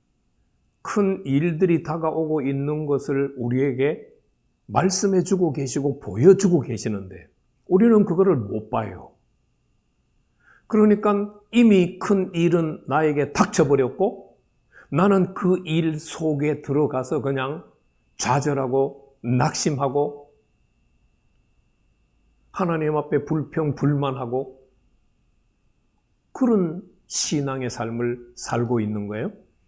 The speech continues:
신앙의 삶이 아니죠. 그래서 첫 번째 시간 강의를 마치면서 영적인 세계에서 일어나는 일을 보고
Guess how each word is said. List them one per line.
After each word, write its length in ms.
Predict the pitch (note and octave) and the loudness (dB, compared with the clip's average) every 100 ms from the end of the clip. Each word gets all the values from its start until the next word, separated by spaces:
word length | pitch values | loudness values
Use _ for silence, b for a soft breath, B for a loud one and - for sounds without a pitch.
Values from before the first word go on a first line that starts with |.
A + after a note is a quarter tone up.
| _ G3+ | _ -12
신앙의 440 | - F#3 F#3 G#3 | -6 -4 -4 -4
삶이 320 | - D3 E3 D#3+ | -6 -8 -8 -8
아니죠. 540 | - F2+ C#3 D#3+ - _ _ _ _ _ _ _ _ _ _ _ _ _ _ _ _ _ _ _ _ _ _ _ _ _ _ _ _ _ _ _ _ _ | -10 -10 -10 -10 -12 _ _ _ _ _ _ _ _ _ _ _ _ _ _ _ _ _ _ _ _ _ _ _ _ _ _ _ _ _ _ _ _ _
그래서 500 | - A#2 G#2 C#3 - - _ _ - | -6 -4 -2 -4 -6 -16 _ _ -12
첫 200 | - B2+ | -6 -4
번째 220 | B2 A#2+ | -2 -2
시간 320 | A#2 A2+ A#2 G#2 | -4 -4 -6 -6
강의를 440 | G#2+ G#2+ A2 G#2 | -6 -6 -6 -8
마치면서 800 | G#2+ A2 A2 G2 G2 C3+ C3+ - _ _ _ _ _ _ _ _ _ _ _ _ _ _ _ _ _ A2+ A#2 | -10 -10 -10 -10 -8 -8 -8 -12 _ _ _ _ _ _ _ _ _ _ _ _ _ _ _ _ _ -4 4
영적인 800 | F#3 A#3 A#3 - F#3 D3+ D3+ C#3 | 6 8 4 2 0 2 0 -2
세계에서 800 | - D3 C#3 C3 B2+ A#2 B2+ A#2 | -4 0 0 0 -2 -2 -6 -8
일어나는 760 | C#3+ B2 A2+ G#2+ A2+ B2+ B2+ | -6 -8 -8 -8 -8 -10 -12
일을 720 | B2 A#2+ C3+ C#3 C#3+ D3 D3+ - _ _ _ _ - | -8 -4 -2 0 -2 -4 -8 -16 _ _ _ _ 0
보고 500 | E3 - - - | 2 2 -4 -8